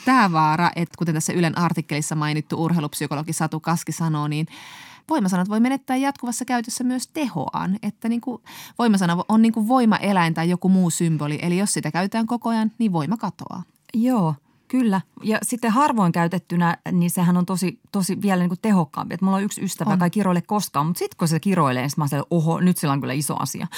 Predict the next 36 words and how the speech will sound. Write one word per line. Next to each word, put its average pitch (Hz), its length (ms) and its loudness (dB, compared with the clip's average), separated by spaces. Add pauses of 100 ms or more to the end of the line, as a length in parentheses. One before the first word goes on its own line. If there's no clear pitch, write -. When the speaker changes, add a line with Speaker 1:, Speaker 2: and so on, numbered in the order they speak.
(160)
Speaker 1:
Kyllä. 175 320 0 (140)
Ja 202 60 0
sit 262 140 2
toisaalta 320 260 0
mä 269 80 4
myös 240 160 0
mietin 220 260 2
sitä, 226 340 0
että, 170 140 -4
niinku, 170 200 0
tää 165 300 -2 (200)
Mona 180 240 4
Eltahavikin 156 680 -2
huomauttaa, 147 580 -2
että 151 360 -6
just 185 280 -4
tämä 156 260 0 (320)
meidänkin 196 440 0
viljelemme 180 500 2
sana, 180 400 2
et, 143 80 -6 (280)
jota 170 200 -2
pidetään 160 300 0
kaikista 156 320 -2
rumimpana 165 520 4
sanana, 143 460 -4 (360)
myös 156 220 0
hänen 180 220 2
äidinkielessään 147 720 -2
arabiassa. 151 560 -4
Eli 175 120 2
naisen 190 340 2
sukuelimiin 208 640 0
viittava 175 460 -2 (200)
kirosana, 170 540 0 (400)
niin 170 300 2